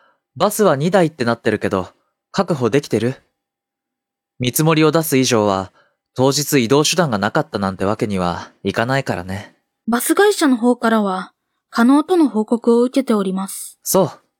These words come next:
Speaker 1: 仮予約取れてるなら安心だね。あ、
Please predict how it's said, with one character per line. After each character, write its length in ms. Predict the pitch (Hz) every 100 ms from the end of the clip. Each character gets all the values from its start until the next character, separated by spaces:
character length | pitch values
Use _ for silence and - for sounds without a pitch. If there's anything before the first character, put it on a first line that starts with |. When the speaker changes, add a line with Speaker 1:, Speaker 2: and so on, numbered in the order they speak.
| _ _ _ _ _ -
Speaker 1:
仮 240 | 165 202
予 80 | 233
約 180 | 226 -
取 160 | 185
れ 60 | 185
て 100 | 170
る 80 | 135
な 120 | 113
ら 300 | 104 101 -
安 220 | - 107 107
心 180 | 127
だ 100 | 127
ね。 280 | 127 143 - _ _ _ _ _ _ _ _ _ _
あ、 440 | 117 117 - -